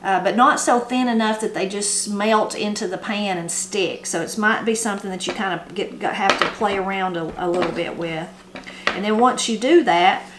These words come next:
then you just lay 'em out on your, on your, uh, baking sheet there. You can sprinkle 'em with whatever kind of seasoning you want. I like just salt. That's just what I use.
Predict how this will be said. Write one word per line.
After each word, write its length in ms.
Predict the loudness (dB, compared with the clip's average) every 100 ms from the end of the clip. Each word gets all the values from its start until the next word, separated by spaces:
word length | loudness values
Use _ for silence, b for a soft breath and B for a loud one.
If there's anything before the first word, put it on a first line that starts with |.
| B
then 300 | -2 2 4
you 120 | 4 2
just 360 | 0 -2 -6 -16 -20 -12
lay 260 | 0 4 4
'em 120 | 4
out 280 | 4 4 6
on 220 | 4 4
your, 260 | 2 0 -2 -2
on 200 | 0 2
your, 160 | 0 -2 -4
uh, 340 | 0 0 0 -4 -6 2
baking 360 | 4 4 0 -4
sheet 360 | 0 0 0
there. 360 | -2 0 0 -2 -6 -18 -20 B B B B B B B -8
You 120 | -2
can 160 | -2
sprinkle 500 | -2 0 0 4 4
'em 80 | 6
with 240 | 4 2 2
whatever 300 | 4 2 0
kind 200 | 0 0
of 60 |
seasoning 540 | 2 2 2 0 -2 0
you 140 | 2
want. 460 | 4 4 4 2 2
I 160 | 4
like 300 | 4 4 2
just 220 | -4 -4
salt. 400 | 0 2 2 0
That's 180 | -4 -6
just 220 | -8 -8
what 120 | -4 -2
I 140 | -2
use. 540 | -4 -6 -4 -4 -6